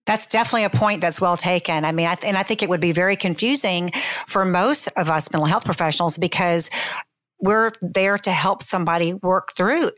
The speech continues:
issues. And so it kind of goes against a lot of our training to think about ha-, actually having to terminate somebody because of those issues. And yet what I'm hearing you say is certainly in, in these cases, we have to for our own safety.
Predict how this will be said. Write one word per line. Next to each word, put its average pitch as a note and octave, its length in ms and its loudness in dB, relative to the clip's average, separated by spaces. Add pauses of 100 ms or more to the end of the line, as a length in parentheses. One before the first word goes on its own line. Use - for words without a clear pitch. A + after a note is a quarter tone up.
(160)
issues. - 600 -2 (460)
And F#3 160 0
so F#3+ 460 2 (160)
it - 180 -6
kind A#3 180 -2
of F#3 180 -6
goes G#3 260 2
against F#3+ 520 -2
a F3+ 120 0
lot F3+ 160 2
of E3+ 80 -2
our D3+ 100 2
training F#3+ 600 0
to F3 100 -2
think G3 240 -2
about E3 300 -2
ha-, - 120 -2
actually F3+ 300 -2
having D#3+ 240 -2
to D#3 80 -2
terminate G3 560 -2
somebody D3 540 -2
because C#4+ 340 -2
of D3+ 140 -4
those C#3 220 0
issues. - 520 -4 (540)
And F#3+ 100 0
yet G3 160 0
what F#3 100 2
I'm G#3 80 0
hearing G3+ 320 0
you F3 120 2
say E3 360 0
is D#3+ 120 0
certainly F3 400 -2
in, D#3+ 180 0
in D#3 220 -4
these F#3+ 200 0
cases, D#3 680 0 (100)
we F3 220 -2
have - 300 0
to - 260 -4 (260)
for F3+ 100 -2
our E3 140 0
own G3 220 0
safety. - 560 -2